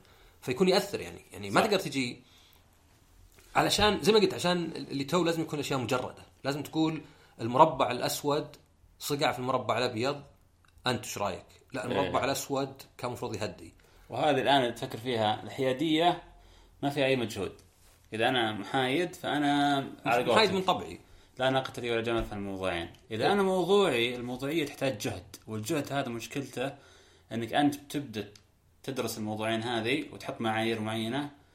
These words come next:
Speaker 2: وتعطي لكل معيار وزن. أبى أجي أقول أنا مثلًا، لو قلت مثالك أنت كان السويد وفنلندا، صح؟ أنا
Speaker 1: مم.
Speaker 2: ما،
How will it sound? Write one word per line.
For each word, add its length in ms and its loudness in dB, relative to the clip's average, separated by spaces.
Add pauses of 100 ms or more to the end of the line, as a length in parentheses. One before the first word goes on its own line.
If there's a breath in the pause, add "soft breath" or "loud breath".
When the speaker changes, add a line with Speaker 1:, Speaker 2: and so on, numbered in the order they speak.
(340 soft breath)
Speaker 2:
وتعطي 300 -2
لكل 220 -2
معيار 580 2
وزن. 280 -2 (180)
أبى 120 -4
أجي 180 -4
أقول 200 -2
أنا 200 -6
مثلًا، 340 -8 (540 soft breath)
لو 100 -2
قلت 420 -8
مثالك 420 -4
أنت 180 -6
كان 240 -4
السويد 400 -4
وفنلندا، 520 -4
صح؟ 340 -4 (120)
أنا 140 0
Speaker 1:
مم. 40 2
Speaker 2:
ما، 480 0